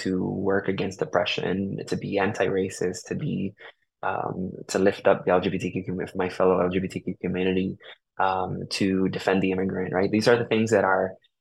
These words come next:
um, intricate, that I understand now as being intricate to my interpretation of scripture. And so, um, I, I understand that people have all sorts of takes and interpretations. We have denominations that have birthed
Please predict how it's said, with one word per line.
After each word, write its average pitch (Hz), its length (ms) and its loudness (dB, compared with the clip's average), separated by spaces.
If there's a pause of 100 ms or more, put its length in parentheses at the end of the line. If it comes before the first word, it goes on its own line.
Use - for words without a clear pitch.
(320)
um, 107 320 -8 (420)
intricate, 123 520 2
that 92 100 2
I 95 80 6
understand 107 540 4
now 98 280 2
as 95 180 -4
being 95 220 -2
intricate 110 500 0
to 101 160 0
my 95 180 2
interpretation 101 760 0
of 131 80 0
scripture. - 420 -8 (1500)
And 107 140 2
so, 98 680 6 (540)
um, - 180 -6 (320)
I, - 220 -2 (220)
I 117 140 6
understand 117 340 4
that 98 100 2
people 104 220 0
have 95 220 4
all 95 100 6
sorts 98 340 0
of 92 300 2 (140)
takes - 420 0
and - 140 -2
interpretations. 98 760 0
We 113 100 0
have 123 180 4
denominations 113 640 2
that - 120 0
have 90 120 0
birthed 92 260 4